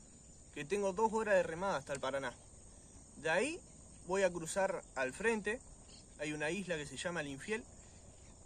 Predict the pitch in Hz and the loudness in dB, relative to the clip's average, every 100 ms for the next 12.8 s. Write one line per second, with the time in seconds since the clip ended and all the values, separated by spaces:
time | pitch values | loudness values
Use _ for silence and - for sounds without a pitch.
0 | - 143 143 170 175 233 240 226 214 247 | -6 -2 2 2 4 4 4 4 0 2
1 | 226 233 - - - - - 180 185 180 | 0 0 -2 -16 -18 -18 -4 0 0 0
2 | 165 180 220 202 170 160 - 196 185 160 | 0 2 2 0 -2 0 0 0 2 0
3 | 151 175 156 - 104 - - - - - | 0 0 0 -2 -12 -16 -18 -18 -18 -16
4 | - 123 - 175 175 165 175 202 151 - | -8 -6 -6 -6 -2 2 4 2 0 -4
5 | - - - - - - - - 147 143 | -6 -8 -16 -18 -16 -16 -16 -10 -2 2
6 | 180 202 202 214 214 - - - - 151 | 6 6 6 4 2 -2 -4 -6 -2 -2
7 | 196 180 190 185 170 185 196 180 170 165 | 0 2 2 2 2 0 0 0 0 0
8 | 165 170 233 233 175 156 147 - 190 185 | 0 0 0 0 0 -2 -2 -2 0 0
9 | 175 165 156 185 202 190 185 226 208 170 | -2 -6 -4 -4 -4 -2 -2 0 0 2
10 | 170 165 160 185 185 170 - - - - | 2 4 2 0 -2 -2 -2 -4 -6 -16
11 | - - - - - - - - 143 143 | -16 -16 -18 -16 -16 -16 -12 -4 0 2
12 | 143 135 135 131 127 127 123 123 | 2 2 4 4 4 2 2 -2